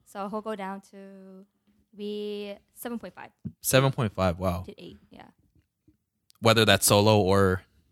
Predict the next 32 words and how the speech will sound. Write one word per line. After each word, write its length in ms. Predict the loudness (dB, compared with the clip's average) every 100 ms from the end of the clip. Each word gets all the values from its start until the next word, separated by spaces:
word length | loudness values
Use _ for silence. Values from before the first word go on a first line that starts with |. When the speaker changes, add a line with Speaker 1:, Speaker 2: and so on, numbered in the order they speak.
| _ _ _
Speaker 2:
with 140 | -2 -2
a 60 |
coworker? 580 | 0 0 0 0 -4 -6 -18 _ _ -16
Speaker 1:
A 80 | -16 -14
<laughs> 100 | -2
coworker? 680 | 0 2 0 -4 -8 -12 -14 _ _ _ -4
I 80 | -2
guess 200 | 0 0
so. 80 | 4
I 100 | 4
don't, 120 | 6
I 80 | 4
don't 160 | 4 4
know 120 | 4
the 80 | 2
guy, 360 | 0 0 -2
so 520 | -10 -10 -8 -8 -10 -16 -20
we'll, 540 | -12 -4 -2 -2 -4 -6
I'll 160 | -8 -8
have 240 | -8 -8
to 120 | -10 -18
figure 300 | -14 -12 -10
that 200 | -10 -10
out. 300 | -12 -14 _ _ _
This 140 | -12 -8
is, 80 |
like, 160 | -4 -6 -6
initial, 840 | -4 -4 -4 -2 -2 -2 -4 -10 _ _ _ _ _ _ _ _
like, 160 | -20 -16
my 80 | -16
first 800 | -6 -4 -4 -10 -14 -18 -20 -20 -20 _ _ _ _ _
initial 560 | -14 -12 -10 -8 -8